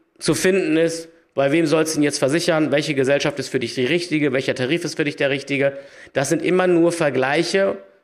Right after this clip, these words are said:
von Momentaufnahmen. Da wird verglichen bei Check vierundzwanzig, ja, ich gebe mein Geburtsdatum ein, ich möchte Zweibettzimmer, Chefarztbehandlung und mäßige Zahnleistung oder ich möchte Mehrbettzimmer, hohe Selbstbeteiligung und erstklassige Zahnleistung oder was auch immer.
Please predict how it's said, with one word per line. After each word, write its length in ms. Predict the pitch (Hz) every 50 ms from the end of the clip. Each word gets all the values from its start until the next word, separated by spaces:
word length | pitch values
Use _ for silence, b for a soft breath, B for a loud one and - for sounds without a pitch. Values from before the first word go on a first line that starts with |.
| _ _
von 200 | - - 156 151
Momentaufnahmen. 920 | 160 160 156 160 165 175 170 - 120 120 117 - - 95 92 90 80 71 - _ b b b b
Da 100 | - -
wird 140 | 147 185 185
verglichen 480 | 196 180 160 185 208 202 202 208 208 196
bei 140 | 175 143
Check 200 | - - 175 170
vierundzwanzig, 1000 | - - 160 147 147 151 151 156 170 190 208 196 - 208 202 202 202 202 196 202 202 B B B B B B B -
ja, 200 | 160 180 185 175
ich 60 | 175
gebe 160 | 175 170 -
mein 140 | 143 143 143
Geburtsdatum 640 | 135 135 180 196 196 190 - 180 175 180 185 - -
ein, 300 | 165 165 170 170 170 160
ich 100 | 131 135
möchte 240 | 143 143 143 139 -
Zweibettzimmer, 560 | - 160 156 156 156 151 - 160 147 139 135
Chefarztbehandlung 880 | - 156 147 - 147 143 139 - 135 127 131 139 135 127 135 135 - -
und 180 | 120 123 120
mäßige 420 | 127 151 165 175 170 - 135 127 123
Zahnleistung 800 | - 190 185 196 190 185 180 180 175 175 - 180 170 170 170 151
oder 240 | - 139 143 135 135
ich 80 | 131 135
möchte 480 | 139 143 143 143 - 135 135 139 139
Mehrbettzimmer, 960 | 135 143 156 160 151 160 156 156 - - 160 156 156 151 147 147 147 147 147 B B B B B B -
hohe 160 | 170 180 170
Selbstbeteiligung 880 | 180 170 160 160 160 165 147 - 165 151 143 143 143 143 139 135 123 127
und 100 | 131 131
erstklassige 640 | 156 202 220 214 - 202 190 180 - 175 180 170
Zahnleistung 680 | 175 185 175 175 175 170 170 165 165 160 - - 156 143
oder 220 | 160 180 180 165
was 160 | 190 190 190
auch 80 | 196 160
immer. 300 | 165 190 214 233 330